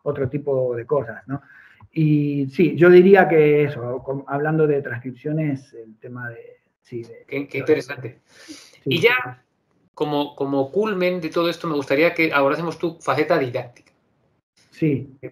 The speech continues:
Speaker 2: Porque tienes escritos libros, eh, pero yo no sé si has dado clase o das clase actualmente. Eh, yo no sé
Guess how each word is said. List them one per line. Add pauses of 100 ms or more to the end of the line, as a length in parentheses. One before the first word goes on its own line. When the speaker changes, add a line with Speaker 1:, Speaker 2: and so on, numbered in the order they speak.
Speaker 2:
Porque (160)
tienes
escritos
libros, (1080)
eh,
pero
yo
no
sé
si (560)
has
dado
clase
o
das
clase
actualmente. (480)
Eh,
yo
no
sé